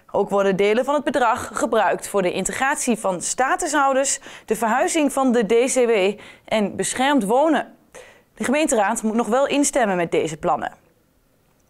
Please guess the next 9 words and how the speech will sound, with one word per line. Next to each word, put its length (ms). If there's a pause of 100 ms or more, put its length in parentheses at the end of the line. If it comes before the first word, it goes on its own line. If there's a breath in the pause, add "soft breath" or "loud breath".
(1400 loud breath)
Het 180
Stedelijk 420
Lyceum 540
heeft 220
een 160
schoolreis 680
naar 200
Londen 580
aangepast. 960